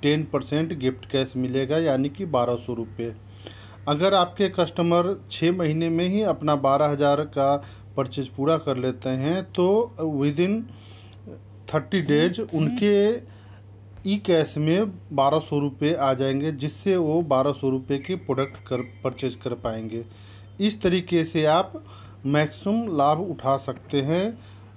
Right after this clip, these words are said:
refer ए friend का। Maximum all over India में maximum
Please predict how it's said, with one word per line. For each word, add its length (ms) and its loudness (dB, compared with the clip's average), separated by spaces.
refer 420 2
ए 100 4
friend 420 0
का। 220 0
Maximum 540 2
all 220 4
over 160 4
India 320 2
में 200 0
maximum 420 -2